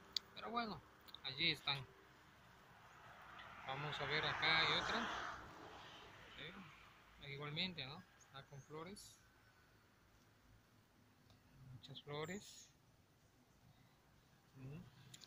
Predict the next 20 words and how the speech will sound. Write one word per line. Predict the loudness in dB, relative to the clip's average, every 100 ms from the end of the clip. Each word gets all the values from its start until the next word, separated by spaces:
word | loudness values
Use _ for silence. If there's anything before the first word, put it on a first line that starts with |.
| -16 -20 -20 -14 -8
Vamos | -4 -2 0
a | 4
ver | 4 4
una | 0 0
más. | 2 0 0 -6 -10 -16 -20 -20 -20 -20 -20 -20 -20 -20 -20 -20 -20 -20 -20 -14
Y | -2 0
esta | 0 -2 -6 -6 -14 -16 -16 -16 -18 -18 -20 -20 -20 -20 -20 -18 -18 -18 -8
aún | -2 4 6 6
no | 6
se | 6 6
manifiesta. | 6 6 8 8 8 6 0 0 0 0 0 -2 0
No | 2 4 2 2 2 2 2 2
podemos | 4 4 4 2 0 -2 -2 -4 -6 -6 -4 0
saber | 2 2
con | 4 4
certeza | 4 4 4 4 2
si | -2 -4 -6 -12 -16 -16 -16 -16 -16 -18 -18 -12 -10 -4
va | -2
a | 0
ser | 0 0